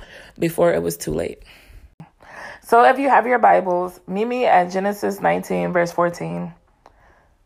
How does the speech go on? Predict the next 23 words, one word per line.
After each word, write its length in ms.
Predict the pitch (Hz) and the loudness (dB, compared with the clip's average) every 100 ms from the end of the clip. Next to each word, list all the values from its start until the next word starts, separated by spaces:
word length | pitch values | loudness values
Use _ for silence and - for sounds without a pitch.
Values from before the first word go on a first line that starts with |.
| _ _ _ _ _ _ _ _ _ _ _ _ _ _ _ _ - | _ _ _ _ _ _ _ _ _ _ _ _ _ _ _ _ 2
And 120 | 214 | 4
it 80 | 220 | 4
reads, 600 | 208 196 196 190 - - - _ _ _ _ _ - | 4 2 0 -6 -12 -20 -20 _ _ _ _ _ -10
"So 260 | - 208 | 2 6
Lot 260 | 196 240 285 | 8 6 6
went 160 | 294 | 6
out 220 | 220 214 - | 6 4 2
and 120 | 190 | -2
spoke 280 | - 208 208 | -2 -4 -4
to 60 | |
his 200 | 190 180 | -6 -4
sons-in-law, 720 | - 180 175 185 180 170 180 - _ - - | -2 -2 0 0 0 0 -4 -10 _ -20 -4
who 80 | 196 | 2
were 140 | 196 | 4
going 240 | 196 202 208 | 6 4 2
to 120 | 214 | -2
marry 280 | 196 202 202 | 0 0 0
his 180 | 208 | -4
daughters. 580 | 208 175 170 - 185 - _ _ _ _ _ 202 | 2 2 2 -2 -10 -20 _ _ _ _ _ 2
'Get 180 | 240 | 6
up,' 280 | 269 269 - | 8 6 4
he 140 | - 202 | -2 -6
said, 440 | 185 185 190 196 | -2 0 0 -6